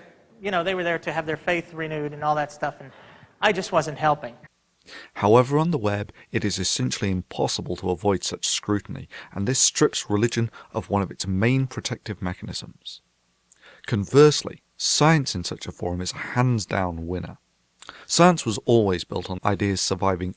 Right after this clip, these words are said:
Speaker 2: open scrutiny, from evolution to electricity, from special relativity to superconductivity. As science is essentially dedicated to building a better understanding of the universe,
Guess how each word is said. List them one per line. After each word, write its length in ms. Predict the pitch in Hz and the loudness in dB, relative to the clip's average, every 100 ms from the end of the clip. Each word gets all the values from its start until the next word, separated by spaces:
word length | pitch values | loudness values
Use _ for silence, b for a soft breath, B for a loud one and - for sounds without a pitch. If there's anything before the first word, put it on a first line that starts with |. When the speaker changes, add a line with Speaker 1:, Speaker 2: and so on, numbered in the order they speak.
| - | -4
Speaker 2:
open 400 | 120 107 117 101 | -2 0 -2 -4
scrutiny, 720 | - - - 104 - 95 82 B B B | -4 -4 -2 -2 -2 -12 -12 B B B
from 520 | - 104 92 87 85 - - | -8 -2 -2 -2 -8 -12 -2
evolution 500 | 127 127 123 127 117 | 2 2 2 0 -2
to 160 | - 98 | -2 -2
electricity, 640 | 98 - 101 - - - _ b b b | -4 -8 -8 -8 -10 -18 _ b b b
from 400 | - 95 87 85 | -4 -2 -4 -2
special 480 | - - 131 - 101 | -2 2 0 2 2
relativity 680 | 107 113 - 107 - 107 | 4 2 0 -6 -6 -8
to 140 | - 98 | -6 -6
superconductivity. 1300 | - 110 - - 101 90 - - 95 - - - _ _ _ _ _ B B B B - | -2 -4 -6 -8 -6 -6 -8 -8 -10 -10 -16 -20 _ _ _ _ _ B B B B 0
As 140 | 107 | 2
science 460 | - - 156 185 - | 4 4 2 2 -2
is 180 | 117 113 | -2 0
essentially 520 | - 143 147 - 92 | 0 0 -2 -6 -2
dedicated 580 | - 131 127 104 95 85 | 2 4 2 -2 -2 -4
to 60 | 87 | -2
building 280 | 98 92 | 0 0
a 40 | 90 - | -4 -2
better 240 | 127 - 110 | -2 0 -2
understanding 560 | 101 87 - 98 90 | -2 -4 -2 -2 -4
of 80 | 85 | -8
the 100 | - | -6
universe, 540 | 90 113 - - - | -2 -2 -4 -10 -12